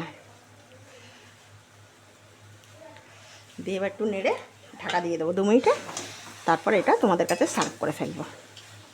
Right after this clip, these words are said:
একদম রেডি হয়ে গেল। ব্যাস, এবার এটা সার্ভ করে ফেলবো। একদম রেডি হয়ে গেল মাছের মাথা দিয়ে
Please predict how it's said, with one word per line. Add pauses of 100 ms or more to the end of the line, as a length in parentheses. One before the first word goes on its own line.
(760)
একদম (100)
রেডি (2250)
হয়ে
গেল। (1120)
ব্যাস, (200)
এবার
এটা (100)
সার্ভ
করে
ফেলবো। (1900)
একদম
রেডি
হয়ে
গেল (120)
মাছের
মাথা
দিয়ে